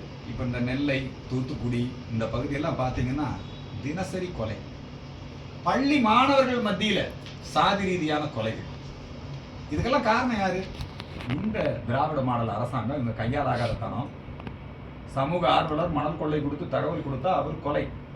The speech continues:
காவல்துறை அதிகாரிகள் மீதே தாக்குதல், காவல் நிலையத்துக்குள்ள பூந்து தாக்குதல்,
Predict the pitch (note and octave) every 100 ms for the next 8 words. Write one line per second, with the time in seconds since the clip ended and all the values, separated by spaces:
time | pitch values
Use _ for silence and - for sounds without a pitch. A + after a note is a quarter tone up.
0 | - - - - - - - - - A#2
1 | G#3+ G3 E3+ F3+ E3+ E3 C3 D#3 D3+ D3+
2 | F3 - E3+ - C#3+ G#2+ - - - -
3 | - - - - - D3 G3 G#3+ G#3 G3
4 | F3+ F3+ F3 F#3 G3 F#3+ E3+ E3 D#3